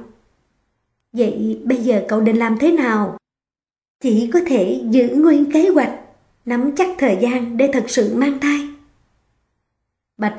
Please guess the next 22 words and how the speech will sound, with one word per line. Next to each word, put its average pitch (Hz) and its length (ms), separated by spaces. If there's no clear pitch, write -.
Chi 254 100
Âm 220 280
hít 320 220
một 202 200
hơi 226 160
nói, 208 360
"Lúc 311 140
trước 359 240
cô 294 100
nói 302 180
dối 320 240
mình 226 220
mang 240 220
thai 240 260
để 226 200
có 311 80
thể 226 240
níu 285 240
giữ 226 380
Thẩm 233 200
Mục 233 140
Phạm, 185 360